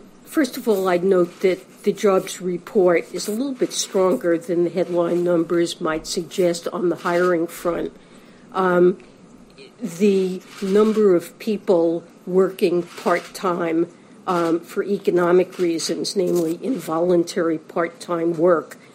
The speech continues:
that number declined by six hundred thousand, and hours, average hours of work ticked up by a tenth. So that means that an extra margin in whi-, in which employers are,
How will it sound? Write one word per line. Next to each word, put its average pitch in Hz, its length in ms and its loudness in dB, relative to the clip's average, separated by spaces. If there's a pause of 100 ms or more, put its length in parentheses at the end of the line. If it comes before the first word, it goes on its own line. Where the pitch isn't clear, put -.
(300)
that 196 280 0
number 180 420 4
declined 170 680 -2
by 156 180 -4
six - 400 -6
hundred 160 320 -4
thousand, 165 720 -2 (500)
and 180 460 4 (260)
hours, 190 600 4
average 185 500 0
hours 175 480 2
of 170 180 -4
work 170 540 2
ticked - 340 -6
up 170 220 -4
by 160 160 -4
a 151 160 -4
tenth. - 580 -4 (460)
So 190 420 4 (240)
that 208 220 0
means 196 460 4
that 180 120 0
an 180 200 6
extra 180 420 -4
margin 175 800 0
in 175 220 2
whi-, 170 260 4 (260)
in 175 240 4
which 175 400 2 (220)
employers 175 880 2
are, 160 460 -2